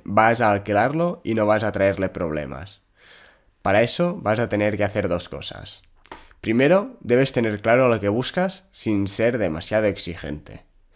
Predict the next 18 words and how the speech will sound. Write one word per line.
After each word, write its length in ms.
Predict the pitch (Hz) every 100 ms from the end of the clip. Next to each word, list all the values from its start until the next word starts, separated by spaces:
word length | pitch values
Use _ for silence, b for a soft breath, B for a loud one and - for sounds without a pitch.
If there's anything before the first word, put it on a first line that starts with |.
| b b b b
Ve 160 | 107
a 60 | 113
la 80 | 117
inmobiliaria 720 | 107 98 92 113 123 135 135
sabiendo 560 | - 101 98 113 120 110
lo 100 | 98
que 100 | 90
necesitas, 680 | 78 87 107 92 - - -
es 120 | -
decir, 340 | 95 90 76 - B B B B
la 220 | 82 85
zona 340 | - 120 113 98
donde 260 | 95 90
quieres 260 | 87 87 85
vivir, 460 | 82 110 135 135 135 -
cuántas 360 | 107 101 98
habitaciones 540 | 95 92 92 104 90 90
necesitas, 840 | 90 87 - 139 104 113 - -